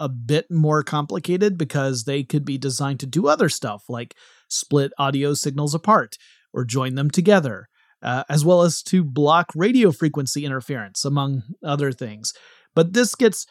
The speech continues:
super technical, and if I dive into that, we won't have a chance to talk about Sansui at all, so we're gonna save all that for some other episode. So in nineteen forty-seven, Kikuchi was ready to launch a company that would go beyond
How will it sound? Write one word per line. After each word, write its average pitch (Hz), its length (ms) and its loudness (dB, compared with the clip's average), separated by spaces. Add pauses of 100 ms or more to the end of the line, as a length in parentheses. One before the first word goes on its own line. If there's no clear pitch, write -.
(120)
super 220 760 2
technical, 143 680 -2
and 147 140 -2
if - 80 -6
I 143 100 2
dive 247 300 0
into 190 180 6
that, 156 300 2
we 143 200 -2
won't 143 420 -4
have 131 180 -6
a 127 40 -6
chance 131 300 -6
to 131 80 -12
talk 131 240 -6
about 120 200 -10
Sansui 123 580 -4
at 117 80 -6
all, 175 320 6
so 143 240 -2
we're 131 180 -4
gonna 123 380 -6 (160)
save 117 280 -6
all 117 180 -8
that 110 280 -12
for 131 140 -10
some 113 360 -8
other 110 280 -12
episode. 107 440 -10 (840)
So 185 160 4
in 180 80 4
nineteen 220 380 0
forty-seven, 123 640 -2 (600)
Kikuchi 208 600 4 (160)
was 160 240 6
ready 147 320 0
to 160 180 -2
launch 135 460 -4
a 139 100 -10
company 135 420 -4
that 135 140 -8
would 175 100 -10
go 262 200 -2
beyond 170 500 2